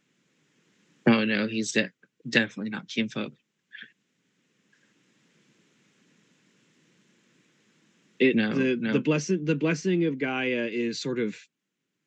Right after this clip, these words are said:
Speaker 2: diluted with every generation. It is less and less common for werewolves to be born, which, uh, sort of makes us a dying breed.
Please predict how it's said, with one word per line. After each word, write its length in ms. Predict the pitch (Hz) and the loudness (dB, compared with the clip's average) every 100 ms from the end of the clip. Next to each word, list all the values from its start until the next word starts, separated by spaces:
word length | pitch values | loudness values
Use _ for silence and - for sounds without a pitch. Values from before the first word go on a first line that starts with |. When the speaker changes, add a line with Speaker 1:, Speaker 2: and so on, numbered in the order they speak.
| _ _ _ _ _ _ _ _ _ _ _ _ _ 131 | _ _ _ _ _ _ _ _ _ _ _ _ _ 2
Speaker 2:
diluted 480 | 120 123 123 120 110 | 4 4 4 2 0
with 120 | 107 | 0
every 220 | 107 110 104 | -2 -2 -2
generation. 760 | 110 104 98 95 - 95 90 90 _ - | -2 -2 -4 -4 -6 -6 -8 -10 _ -8
It 160 | 110 | -2
is 440 | 107 101 98 - - 127 | 0 0 -2 -8 -6 -2
less 260 | 120 - | -2 -2
and 180 | 117 107 | 0 0
less 220 | 107 98 | 0 -4
common 640 | - 117 104 104 95 92 - - | -8 -4 -2 -2 -2 -4 -8 -6
for 140 | 107 | -2
werewolves 500 | 107 101 98 95 95 | -2 -2 -2 -4 -6
to 100 | 107 | -4
be 120 | 101 | -4
born, 480 | 95 95 92 92 90 _ _ _ _ _ _ _ _ | -4 -6 -6 -6 -8 _ _ _ _ _ _ _ _
which, 400 | 113 110 - - - _ _ _ - | 0 0 -2 -6 -8 _ _ _ -20
uh, 40 | - - - - - | -20 -18 -14 -10 -6
sort 340 | - - 104 98 | 0 0 0 -2
of 100 | 98 | 0
makes 220 | 98 - | 0 -2
us 120 | 95 | -2
a 60 | 101 | -2
dying 360 | 98 90 90 | -2 -2 -4
breed. 340 | 90 92 87 | -2 -2 -2